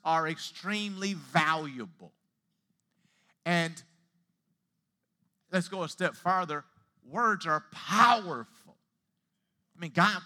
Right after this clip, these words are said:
created this world with his words. And you can create a great marriage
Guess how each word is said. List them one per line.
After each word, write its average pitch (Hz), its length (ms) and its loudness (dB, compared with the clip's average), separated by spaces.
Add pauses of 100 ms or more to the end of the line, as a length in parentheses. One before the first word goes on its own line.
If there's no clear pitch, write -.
created 180 680 2
this 165 220 -6
world 143 720 0 (320)
with 170 260 -2
his 156 260 -8
words. 170 840 -4 (460)
And 160 180 -2
you 185 160 -6
can 202 220 -6
create 180 440 0
a 175 100 0
great 175 460 -2
marriage 165 580 0